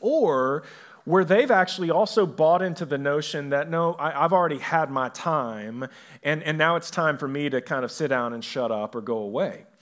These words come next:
I mean, I, I've talked to senior adults who said, "No, no, no, I've done my thing. It's now time for the younger folks to step up and do things."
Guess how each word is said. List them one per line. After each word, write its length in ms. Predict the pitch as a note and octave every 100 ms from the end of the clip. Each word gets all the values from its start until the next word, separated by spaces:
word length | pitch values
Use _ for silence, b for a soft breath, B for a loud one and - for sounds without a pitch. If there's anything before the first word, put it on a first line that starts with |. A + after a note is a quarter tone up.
| B B
I 80 | C#3+
mean, 120 | D3+
I, 140 | D3+ F3+
I've 220 | D#3 G3
talked 360 | - F#3+ G#3+ G3
to 80 |
senior 360 | D#3+ F3+ D3+ C#3
adults 300 | C3 C#3 C3
who 80 | D3+
said, 260 | C3+ D#3 D#3
"No, 120 | G#3
no, 100 | A3+
no, 200 | F3+ C#3+
I've 200 | D#3 D#3
done 200 | E3 D#3
my 180 | C#3+ D3+
thing. 260 | D3+ C#3
It's 160 | D3+ D3+
now 140 | E3+
time 260 | D3 D#3 C#3
for 100 | B2+
the 100 | A#2
younger 320 | A#2 D3+ C#3
folks 360 | - A2+ G#2 -
to 80 | A#2+
step 320 | - A#2+ A2
up 140 | G#2
and 100 | G#2+
do 140 | G#2+ G#2
things." 340 | G2 F2+ -